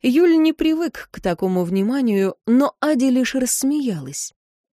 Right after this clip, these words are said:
"Такие лица провожали меня в десятках миров. Им полезно. Пожалуй, из попыток объяснить необъяснимое и рождаются сказки".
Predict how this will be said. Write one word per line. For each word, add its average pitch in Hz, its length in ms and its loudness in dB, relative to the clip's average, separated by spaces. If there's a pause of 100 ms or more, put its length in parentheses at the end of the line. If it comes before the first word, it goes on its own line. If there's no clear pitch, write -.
"Такие 330 500 0
лица 277 460 -2
провожали 233 580 0
меня 240 260 0
в 226 60 -4
десятках 262 580 -4
миров. 320 500 -4 (360)
Им 370 220 0
полезно. 302 580 0 (380)
Пожалуй, 190 480 2
из 190 140 0
попыток 190 520 -2
объяснить 196 600 -2
необъяснимое 185 920 -2 (160)
и 240 100 2
рождаются 190 640 0
сказки". - 560 -4